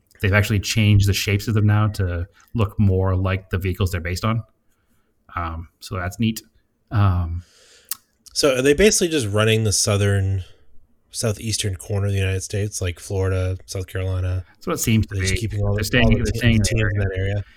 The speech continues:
Speaker 1: The All-Star race tonight is actually the first that's gonna have any kind of spectating as well. So they sold
Speaker 2: Yeah,
Speaker 1: about
Speaker 2: so they're
Speaker 1: thirty percent of the tickets, and they're gonna have people
Speaker 2: So
Speaker 1: sitting apart from each other.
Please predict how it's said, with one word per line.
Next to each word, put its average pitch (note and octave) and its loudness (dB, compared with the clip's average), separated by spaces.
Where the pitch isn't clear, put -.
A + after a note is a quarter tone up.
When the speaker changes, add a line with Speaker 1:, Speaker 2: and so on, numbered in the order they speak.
Speaker 1:
The - -10
All-Star C3 8
race B2 4
tonight A2+ 4
is G2+ 6
actually G#2 4
the F#2 0
first G2+ 2
that's G#2+ -8
gonna G2 0
have F#2+ 0
any A2 0
kind G2 2
of G2 0
spectating F2 -4
as E2+ -8
well. E2+ -8
So E2 -8
they G2 -4
sold G2+ 0
Speaker 2:
Yeah, F#2 2
Speaker 1:
about F#2+ 0
Speaker 2:
so - -4
they're F2+ 0
Speaker 1:
thirty A2 4
percent G#2 2
of F#2 2
the F2 -4
tickets, - -10
and F#2 -10
they're F#2 -8
gonna F2+ -6
have F2+ -10
people F2+ -10
Speaker 2:
So A2+ -4
Speaker 1:
sitting F2+ -8
apart F2+ -4
from F#2 -8
each F#2 -10
other. F#2+ -6